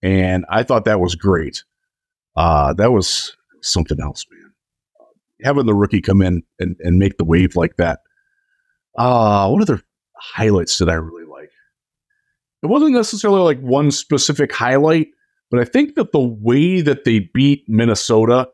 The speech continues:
uh, the way that they did, I think that answered a lot of questions, sort of quelled some fears about the team. That was certainly one, um,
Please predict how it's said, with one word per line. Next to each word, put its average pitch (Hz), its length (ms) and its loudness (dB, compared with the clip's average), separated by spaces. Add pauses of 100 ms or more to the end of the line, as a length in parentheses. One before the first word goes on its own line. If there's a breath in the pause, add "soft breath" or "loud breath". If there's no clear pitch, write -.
(320)
uh, 104 180 0
the 104 80 -2
way 123 180 2
that 117 160 -2
they 113 100 2
did, 117 360 0 (640)
I 123 60 -2
think 156 220 -2
that 147 320 0
answered 139 320 0
a 120 60 2
lot 120 180 2
of 110 80 -4
questions, 117 540 0
sort 117 140 0
of 101 160 0 (120)
quelled 113 440 0
some 95 340 0 (140)
fears 113 300 2
about 117 220 0
the 110 80 -4
team. 120 440 2
That 120 240 0
was 123 140 0
certainly 113 340 2
one, 113 460 2 (640)
um, 87 460 -20